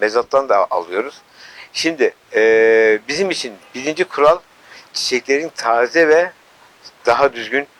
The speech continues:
bir boyutta, formda olması. Biz bunu gördüğümüz anda o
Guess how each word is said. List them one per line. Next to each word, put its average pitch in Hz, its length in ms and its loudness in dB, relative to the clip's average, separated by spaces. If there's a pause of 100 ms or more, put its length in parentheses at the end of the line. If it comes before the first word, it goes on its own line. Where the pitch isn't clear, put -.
(380)
bir 117 100 -6
boyutta, 110 360 0
formda 104 440 0
olması. 87 440 -4 (920)
Biz 190 180 -2
bunu 139 280 0 (420)
gördüğümüz 165 500 2
anda 160 380 0 (160)
o 175 160 0